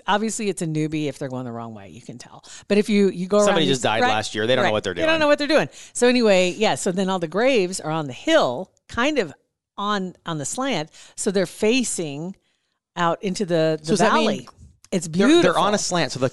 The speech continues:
Speaker 2: the coffins are on a slant?
Speaker 1: Well,
Speaker 2: So,
Speaker 1: they're,
Speaker 2: like, are they,
Speaker 1: they're
Speaker 2: like, standing,
Speaker 1: not, not
Speaker 2: like
Speaker 1: like, not ninety, not like <laughs>
Speaker 2: Well, no, but, like, this, but
Speaker 1: But it's a,
Speaker 2: still.
Speaker 1: it's a gentle slope.
Speaker 2: Okay, gentle slope.
Speaker 1: But
Speaker 2: So it's not like it, they've slid down and
Speaker 1: No, they haven't slid at all. They haven't. It's all good.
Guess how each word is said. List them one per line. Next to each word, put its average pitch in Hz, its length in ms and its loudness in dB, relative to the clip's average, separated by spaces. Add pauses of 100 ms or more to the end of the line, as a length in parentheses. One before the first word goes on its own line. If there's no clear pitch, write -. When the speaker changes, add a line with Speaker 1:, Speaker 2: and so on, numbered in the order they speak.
(260)
Speaker 2:
the - 80 -2
coffins 220 460 -2
are 247 80 4
on 254 80 2
a 262 40 2
slant? 302 400 0
Speaker 1:
Well, 233 120 4
Speaker 2:
So, - 20 4
Speaker 1:
they're, 196 80 4
Speaker 2:
like, 196 140 0
are 202 80 4
they, 202 100 2
Speaker 1:
they're 202 140 4
Speaker 2:
like, 240 100 2
standing, 220 400 2
Speaker 1:
not, - 140 -8
not 262 260 0
Speaker 2:
like 285 240 4
Speaker 1:
like, - 20 -20
not 269 200 -2
ninety, 190 320 -4
not 214 180 -4
like 180 260 -6 (200)
<laughs> - 180 0
Speaker 2:
Well, 247 220 4
no, 262 160 2
but, 220 160 2
like, 220 180 0
this, 269 80 4 (240)
but - 0 -
Speaker 1:
But 285 140 4
it's 320 160 2
a, 311 40 2
Speaker 2:
still. 403 280 4
Speaker 1:
it's - 140 -2
a 294 40 0
gentle 254 460 0
slope. 160 400 0
Speaker 2:
Okay, 147 180 2
gentle 123 280 -4
slope. 123 280 -4
Speaker 1:
But 202 80 2
Speaker 2:
So 196 60 4
it's 185 100 0
not 208 100 2
like 175 200 2
it, 151 180 -2
they've 123 260 0
slid 113 400 -4
down 98 260 -2
and 196 60 0
Speaker 1:
No, 110 380 -2
they 170 140 -2
haven't 170 180 -2
slid 135 300 -8
at 120 80 -14
all. 98 180 -16
They 156 100 -4
haven't. 139 260 -6
It's 135 200 -14
all 131 160 -12
good. 131 260 -14